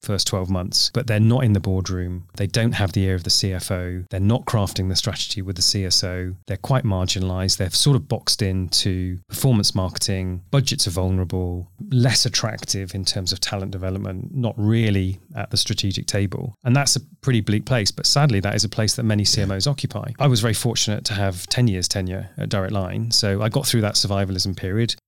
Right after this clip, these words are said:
If I'd not done, maybe the Winston Wolfe thing wouldn't have happened. Direct Line might be a very different company now. But I did, thankfully. And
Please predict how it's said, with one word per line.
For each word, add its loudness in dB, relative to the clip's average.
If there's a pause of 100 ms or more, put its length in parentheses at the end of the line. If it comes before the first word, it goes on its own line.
(400)
If 0
I'd 2
not 2
done, 2
maybe 2
the 0
Winston 2
Wolfe -4
thing -2
wouldn't 2
have -2
happened. -2
Direct 0
Line 2
might 0
be 2
a 2
very 2
different -4
company -2
now. -4 (140)
But 2
I 4
did, 4
thankfully. 0
And -4